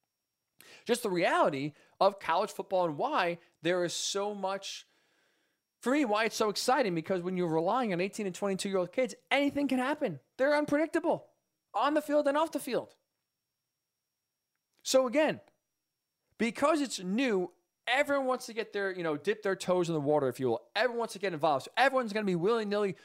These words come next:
throwing money out left and right. Texas A and M. I don't know what the recruiting class pulled in. I don't know how many kids got big-time deals, but I could, I, I bet you it's most, if not all.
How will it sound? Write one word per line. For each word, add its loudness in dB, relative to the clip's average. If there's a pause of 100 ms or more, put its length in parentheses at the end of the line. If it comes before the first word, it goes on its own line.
(140)
throwing 0
money 0
out 2
left 0
and 2
right. 0
Texas -2
A 0
and 0
M. -2 (720)
I 4
don't 2
know 2
what 2
the 0
recruiting 0
class 0
pulled 0
in. -2
I 0
don't 2
know 0
how -2
many -4
kids -2
got 0
big-time -2
deals, 0 (320)
but 2
I 6
could, -4
I, 4
I 2
bet 0
you 2
it's -4
most, 2
if -16
not 0
all. -4